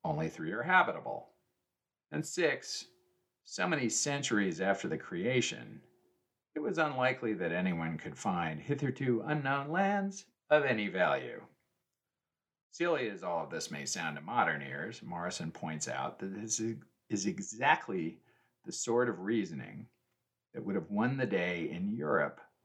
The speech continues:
of fourteen ninety. And it must be said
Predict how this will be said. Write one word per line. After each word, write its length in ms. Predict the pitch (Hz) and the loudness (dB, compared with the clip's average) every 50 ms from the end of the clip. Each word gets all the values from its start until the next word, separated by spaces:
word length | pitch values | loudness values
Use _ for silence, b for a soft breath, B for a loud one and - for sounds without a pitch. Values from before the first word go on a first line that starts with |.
| _ _ - | _ _ -8
of 80 | - - | -8 -8
fourteen 460 | - - - 135 - - 76 78 82 | -4 -4 -4 -4 -2 -4 -4 -4 -2
ninety. 460 | 92 107 - 90 78 - - - - _ _ _ _ _ _ _ _ _ _ _ _ _ _ _ _ _ _ _ _ _ _ - | -2 -2 0 0 0 -2 -4 -6 -10 _ _ _ _ _ _ _ _ _ _ _ _ _ _ _ _ _ _ _ _ _ _ -8
And 240 | 90 85 85 92 | -6 -4 2 2
it 100 | - - | 2 2
must 240 | - 90 92 - - | 2 -2 -2 -2 -2
be 100 | - - | -2 0
said 520 | - - - 62 60 - - - - - | 0 0 0 0 0 -2 -2 -4 -8 -12